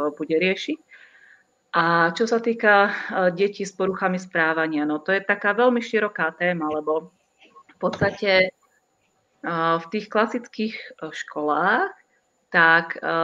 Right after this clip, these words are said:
zdá sa, že je taký trend, že, e, deťmi s poruchami učenia a všetkými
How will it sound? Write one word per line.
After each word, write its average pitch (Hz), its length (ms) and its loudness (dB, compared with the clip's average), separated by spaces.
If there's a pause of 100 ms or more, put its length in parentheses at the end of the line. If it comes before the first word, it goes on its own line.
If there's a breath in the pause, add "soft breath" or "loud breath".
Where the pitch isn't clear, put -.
(340)
zdá 151 320 0
sa, 269 400 0
že 202 160 -4
je 190 80 -8
taký 190 320 -8
trend, 180 320 0
že, 175 160 0 (160)
e, - 40 -10 (360)
deťmi 185 480 -6
s - 160 -12
poruchami 170 880 -2
učenia 190 640 0
a - 180 0 (300)
všetkými 170 560 -10